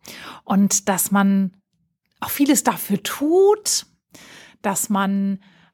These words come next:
ähm, sich das auch sehr schön schon ausmalt, wie das sein könnte, in den U S A oder auch in anderen Ländern zu leben.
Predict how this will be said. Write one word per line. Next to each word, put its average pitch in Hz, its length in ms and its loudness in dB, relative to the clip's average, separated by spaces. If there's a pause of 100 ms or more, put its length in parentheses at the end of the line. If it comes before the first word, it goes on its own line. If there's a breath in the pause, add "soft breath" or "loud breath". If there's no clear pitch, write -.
(140)
ähm, 202 500 0 (100)
sich - 160 -14
das - 180 -6
auch - 140 -14
sehr 269 360 0
schön 269 360 2
schon 240 240 2
ausmalt, 240 720 4
wie 240 100 -4
das 220 240 0
sein 247 360 0
könnte, 247 680 2
in 240 240 2
den 233 140 2
U 240 160 0
S 233 160 -2
A 226 240 2
oder 214 200 -2
auch 214 120 -4
in 226 80 0
anderen 220 340 4
Ländern 208 380 4
zu - 160 -8
leben. 214 600 2